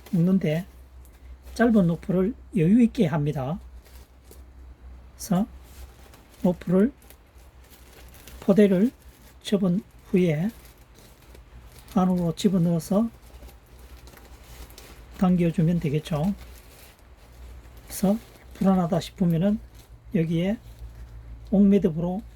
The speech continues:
접어서 넣어주면은 완벽하겠죠.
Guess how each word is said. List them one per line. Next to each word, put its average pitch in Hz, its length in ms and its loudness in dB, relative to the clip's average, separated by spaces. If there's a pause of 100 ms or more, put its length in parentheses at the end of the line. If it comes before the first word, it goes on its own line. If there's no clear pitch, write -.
(260)
접어서 190 560 -2 (600)
넣어주면은 175 680 0 (880)
완벽하겠죠. 170 800 -4